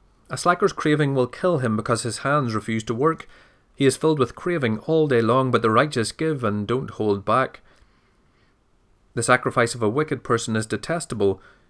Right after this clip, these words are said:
How much more so when he brings it with ulterior motives? A lying witness will perish, but the one who listens will speak successfully. A wicked man puts on a bold face, but the upright man considers his way.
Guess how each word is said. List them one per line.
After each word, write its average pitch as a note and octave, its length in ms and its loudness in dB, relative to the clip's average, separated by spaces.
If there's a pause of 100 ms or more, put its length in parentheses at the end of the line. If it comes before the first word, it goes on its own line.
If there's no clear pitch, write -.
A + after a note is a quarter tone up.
(360)
How F3 100 2
much F#3+ 240 -2
more C#3 240 2
so C3+ 160 0
when A#2+ 160 2
he B2 120 -2
brings C3 400 -2
it G2+ 160 0
with G#2 180 -2
ulterior G#2+ 580 0
motives? G#2+ 560 -6 (1300)
A G2 80 4
lying G2+ 320 6
witness A2+ 360 -2
will G#2 120 -2
perish, A#2+ 400 0
but - 100 -6
the A#2 80 -6
one C#3 180 0
who C3 100 -2
listens A2+ 460 -2
will G2+ 120 2
speak - 340 -8
successfully. G#2+ 840 -2 (1120)
A - 100 -6
wicked G#2+ 280 2
man G#2 220 4
puts - 240 -4
on A#2+ 100 0
a A2 60 2
bold A#2+ 320 0
face, D#3 380 -2
but A#2 160 -2
the C#3 180 -2
upright G#2 400 0
man G#2 280 2
considers A#2 580 -2
his A2+ 160 -2
way. C3 400 0